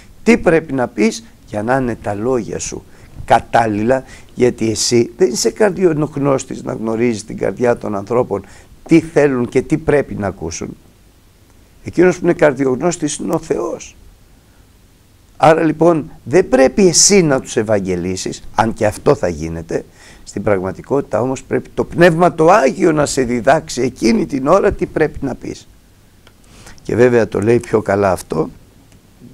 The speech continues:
ο Κύριος μας ο Ιησούς Χριστός, ε, στο κατά Μάρκον παραδείγματος χάρη Ευαγγέλιον, στο Ι Γ κεφάλαιο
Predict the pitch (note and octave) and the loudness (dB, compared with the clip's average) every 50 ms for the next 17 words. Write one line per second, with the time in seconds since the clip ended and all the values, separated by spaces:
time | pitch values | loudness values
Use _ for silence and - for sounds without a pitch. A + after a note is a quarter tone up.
0 | - _ - - _ _ _ _ _ _ _ - - - - - - - - _ | -20 _ -20 -20 _ _ _ _ _ _ _ -20 -20 -20 -20 -20 -20 -20 -20 _
1 | _ - G#2+ G2 - C3+ C#3 C3 C3+ C3 B2+ A#2 B2 A#2 A2+ - A2 G#2 G2+ - | _ -2 -2 2 4 4 6 6 6 6 4 4 0 0 0 0 0 -2 -2 -2
2 | - B2 A#2 - - - E2 D#2+ - - - B2 - - - - - - - _ | -2 -4 -4 -4 -4 -6 -6 -8 -6 -4 -2 -2 -2 -4 -6 -10 -14 -20 -20 _
3 | _ _ _ _ _ _ _ _ - - _ _ _ _ _ - A#2+ A2 G#2+ G#2 | _ _ _ _ _ _ _ _ -20 -20 _ _ _ _ _ -4 0 2 2 2
4 | G2 F#2+ - - - - - - - A2 - B2 F#2+ A#2+ A#2 B2+ C3+ C3+ B2 G#2+ | 2 2 -2 -4 -8 -12 -8 -4 -2 0 2 2 2 4 4 4 4 2 2 2
5 | - G2+ F#2+ E2 G#2 G2+ G2 F#2+ G2+ G2+ F#2 F2+ E2 - - - - G#2 F#2+ E2+ | -2 -4 -4 -2 -2 -2 -2 -2 -2 -2 -4 -4 -6 -6 -6 -2 0 0 2 2
6 | F2 E2 C#2+ D#2 D#2 D2+ E2 G#2 A#2+ B2+ D3 D3+ D3 D3+ - - - _ _ _ | 0 -2 -2 -4 -4 -2 0 2 2 2 2 2 0 -2 -8 -16 -20 _ _ _
7 | _ _ _ - - - - - G#2 G2 F#2+ G2 C#3 C#3 C#3 C3 A2 G2 G2+ F#2+ | _ _ _ -20 -20 -8 -4 -2 0 0 4 4 4 4 4 2 2 2 2 2
8 | F#2+ F#2 E2+ - F2+ E2+ - A2+ B2+ C3+ C#3 E3 F3 - | 0 -2 -4 -6 -6 -4 0 0 0 0 0 -2 -6 -8